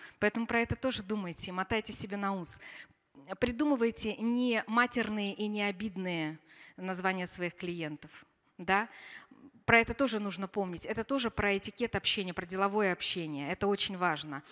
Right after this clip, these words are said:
Второй момент, когда мы уже запомнили имя, это говорят то, что мы знаем. Все мы любим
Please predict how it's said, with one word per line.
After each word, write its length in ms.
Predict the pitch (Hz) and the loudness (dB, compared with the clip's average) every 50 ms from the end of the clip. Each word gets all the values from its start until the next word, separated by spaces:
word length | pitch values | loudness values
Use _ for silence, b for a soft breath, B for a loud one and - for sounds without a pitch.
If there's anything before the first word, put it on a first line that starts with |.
| B B B B B | B B B B B
Второй 320 | - - 240 240 302 392 | 4 6 8 8 8 8
момент, 400 | 381 359 320 277 254 220 196 - | 8 8 6 6 6 4 2 2
когда 260 | - 208 196 190 214 208 | 0 -2 4 6 6 6
мы 120 | 208 208 | 6 4
уже 120 | 202 190 | 0 2
запомнили 520 | 160 202 208 - - 214 208 196 196 185 185 | 4 4 4 4 4 4 2 2 0 0 0
имя, 440 | 180 - - 240 269 302 330 320 233 | 0 0 2 2 4 4 6 4 2
это 120 | - 214 | 2 2
говорят 400 | 190 208 202 208 208 196 190 - | 2 4 4 6 4 4 2 2
то, 100 | - 294 | 0 0
что 200 | 294 - - 220 | 0 0 -2 -4
мы 140 | 214 220 247 | -4 -2 -2
знаем. 540 | 214 220 214 214 196 185 175 160 151 151 B B B B B B B B B _ _ _ _ _ _ _ _ _ _ | -2 -2 0 0 0 0 0 -2 -4 -8 B B B B B B B B B _ _ _ _ _ _ _ _ _ _
Все 360 | - - - - 262 302 330 | 0 2 2 2 4 4 4
мы 160 | 302 254 226 | 4 4 2
любим 480 | 220 220 240 240 190 196 185 170 156 - | 2 2 0 0 2 0 0 0 -4 -6